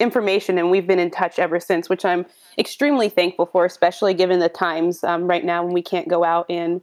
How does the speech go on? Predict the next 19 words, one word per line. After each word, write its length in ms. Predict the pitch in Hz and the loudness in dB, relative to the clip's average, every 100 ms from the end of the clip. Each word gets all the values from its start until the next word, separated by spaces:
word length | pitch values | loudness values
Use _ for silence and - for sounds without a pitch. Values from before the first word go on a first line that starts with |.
| _ _ | _ _
you 80 | 226 | -2
know, 80 | 220 | 0
meet 220 | 233 285 | 2 0
new 100 | 202 | -2
people. 400 | 196 165 - 156 | -2 -2 -2 -4
So 380 | - 170 160 165 | -2 0 0 0
it's 180 | 180 - | -4 -2
been, 400 | 196 180 180 175 | 0 2 0 -2
um, 300 | 175 170 185 - | -2 -4 -8 -4
a 100 | 190 | 0
really 240 | 185 180 | 2 2
good 280 | 175 175 175 - - - - - | 2 0 0 -12 -20 -20 -20 0
opportunity 640 | 240 254 - 226 208 208 | 0 0 0 0 2 2
just 340 | 190 196 - - | 2 0 -2 0
to 160 | 208 185 | 2 4
exchange 420 | - - 180 180 | 2 2 2 2
stories 560 | - 180 180 180 180 | 0 2 4 2 4
and, 320 | 170 170 180 - | 4 4 2 0
um, 400 | 170 165 175 | -2 0 -2